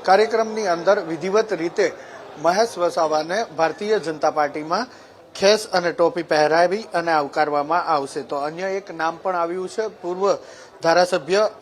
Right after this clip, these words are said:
ભારતીય જનતા પાર્ટીમાં જોડાશે, તે નામ છે પાલનપુરના પૂર્વ ધારાસભ્ય મહેશ પટેલ. જો કે મહેશ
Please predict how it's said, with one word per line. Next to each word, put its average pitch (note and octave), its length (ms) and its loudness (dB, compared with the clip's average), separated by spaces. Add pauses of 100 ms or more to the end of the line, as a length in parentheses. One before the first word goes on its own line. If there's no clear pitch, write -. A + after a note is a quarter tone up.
ભારતીય D#3 420 2
જનતા D#3 320 -2
પાર્ટીમાં D#3 440 -2
જોડાશે, D#3 500 -2
તે F3+ 360 -4 (240)
નામ D#3+ 240 2
છે G3+ 200 0 (720)
પાલનપુરના G3+ 880 4 (220)
પૂર્વ G#3 280 4
ધારાસભ્ય D#3+ 600 4
મહેશ E3 360 2 (100)
પટેલ. D3 360 0
જો D3+ 180 -2
કે F3+ 120 -2
મહેશ D#3+ 260 0